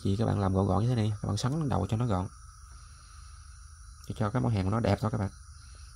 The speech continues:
Chứ nếu mà các bạn để tưa cái đầu quá thì khi mà các bạn hàng vào nó sẽ không đẹp.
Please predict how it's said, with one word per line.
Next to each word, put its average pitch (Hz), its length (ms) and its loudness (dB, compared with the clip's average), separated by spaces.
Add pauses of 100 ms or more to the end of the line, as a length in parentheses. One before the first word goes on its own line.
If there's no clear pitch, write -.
(140)
Chứ 117 60 2
nếu 123 80 4
mà 123 60 2
các 123 60 4
bạn 98 160 2
để 98 100 4
tưa 117 180 4
cái 117 80 4
đầu 95 120 4
quá 110 200 4
thì 110 100 2
khi 107 160 0
mà 107 80 2
các - 160 0
bạn 98 100 2
hàng 95 180 2
vào 95 180 2
nó 117 100 0
sẽ 120 100 -2
không 110 180 -2
đẹp. 95 140 0